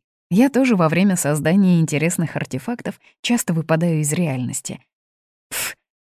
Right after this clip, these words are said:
Она тоже подхватила мой смех. «Это вряд ли.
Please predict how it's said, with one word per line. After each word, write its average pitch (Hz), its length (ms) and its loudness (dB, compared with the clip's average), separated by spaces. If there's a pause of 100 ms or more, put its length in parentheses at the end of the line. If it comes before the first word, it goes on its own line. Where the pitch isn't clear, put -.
Она 147 220 -2
тоже 147 320 -2
подхватила 135 640 -6
мой 139 160 -2
смех. - 400 -10 (420)
«Это 277 220 2
вряд 185 340 2
ли. - 160 -8